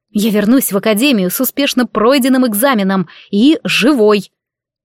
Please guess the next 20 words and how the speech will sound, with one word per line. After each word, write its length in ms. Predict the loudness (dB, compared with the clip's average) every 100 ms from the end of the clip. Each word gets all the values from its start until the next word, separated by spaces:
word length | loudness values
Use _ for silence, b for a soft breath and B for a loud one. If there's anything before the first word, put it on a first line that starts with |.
| _ _ _
Я 180 | -4 0
ускорилась. 680 | 0 -2 -4 -4 -8 -12 -16 _ _
Не 100 | -6
хочу 280 | -2 -4 -4
с 100 | -4
ним 140 | -2 -2
разговаривать, 680 | -2 -2 -2 -4 -8 -16 _ _ -6
не 80 | -2
хочу 300 | -2 -2 -4
вспоминать 580 | -4 -2 2 2 -2
тот 140 | -6 -6
случай 420 | 0 0 0 -4
десять 360 | -2 -4 -4 -2
лет 200 | -2 0
назад. 420 | -2 -2 -4 -8 _ _ _ _
Сейчас 540 | -8 -6 -4 -4 -4 -2
нужно 280 | -2 -2 -4
сконцентрироваться 840 | -4 -2 -2 -2 0 0 -2 -2
на 140 | -2
том, 280 | 0 0 0